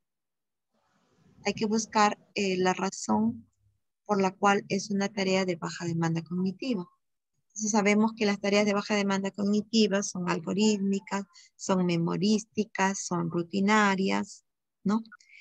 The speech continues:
Entonces, eh, eso es lo que nosotros tendríamos de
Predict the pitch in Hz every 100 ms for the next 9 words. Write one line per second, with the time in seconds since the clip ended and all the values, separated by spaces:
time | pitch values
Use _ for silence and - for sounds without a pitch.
0 | - - _ _ 208 196 196 196 214 214
1 | - - 185 175 170 170 175 175 - 220
2 | 220 214 208 202 180 180 190 202 - 185
3 | 180 185 190 190 185 185 180 190